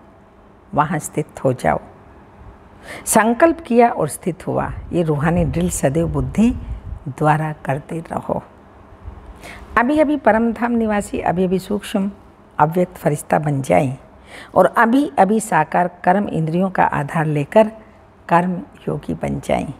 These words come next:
इसको कहा जाता है संकल्प शक्ति को control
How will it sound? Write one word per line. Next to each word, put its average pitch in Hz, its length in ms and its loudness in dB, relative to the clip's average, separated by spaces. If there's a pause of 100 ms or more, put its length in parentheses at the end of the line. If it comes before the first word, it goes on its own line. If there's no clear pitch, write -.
(960)
इसको - 240 2
कहा 165 260 2
जाता 160 280 2
है 185 60 4
संकल्प 160 460 -2
शक्ति - 580 -6 (1000)
को 240 80 4
control 143 460 -2